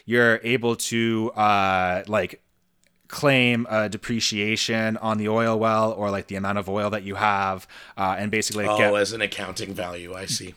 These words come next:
Speaker 2: Yeah.
Speaker 1: Yeah, get, like, a shitload of money back on your taxes and stuff like that. And apparently, uh, Kennedy wanted to, uh, you know,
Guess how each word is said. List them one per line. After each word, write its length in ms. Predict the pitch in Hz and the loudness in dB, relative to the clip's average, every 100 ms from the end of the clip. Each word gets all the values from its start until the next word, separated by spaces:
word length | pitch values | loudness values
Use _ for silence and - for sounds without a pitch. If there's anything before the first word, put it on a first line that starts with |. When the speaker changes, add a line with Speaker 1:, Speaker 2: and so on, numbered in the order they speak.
| _ | _
Speaker 2:
Yeah. 100 | - | -6
Speaker 1:
Yeah, 200 | 131 113 104 | 0 2 2
get, 240 | 123 110 | -2 -2
like, 100 | 110 | -2
a 60 | 92 | -2
shitload 580 | - - 113 101 104 | -2 -2 -2 0 0
of 160 | 104 95 | 0 -2
money 280 | 104 104 98 | -2 -2 0
back 300 | 101 98 - | 0 0 0
on 140 | 104 | -4
your 80 | 95 | -4
taxes 420 | - 95 - 131 | -4 -4 -2 -4
and 120 | 135 | -4
stuff 240 | - 139 139 | 0 0 0
like 160 | 139 | -2
that. 240 | 143 147 - - - | 0 -2 -2 -12 -4
And 120 | 107 | -2
apparently, 580 | 123 120 107 110 107 - | 2 2 4 2 2 2
uh, 360 | 101 101 98 95 | 2 2 0 -2
Kennedy 600 | - 143 131 127 127 123 | -2 0 2 4 4 4
wanted 520 | 117 117 117 117 104 | 4 2 4 2 -2
to, 560 | - 117 110 110 107 110 | -2 2 2 2 2 0
uh, 600 | 104 101 98 95 92 92 92 | 2 4 4 4 4 2 -2
you 80 | 101 | -2
know, 300 | 95 90 | 0 -2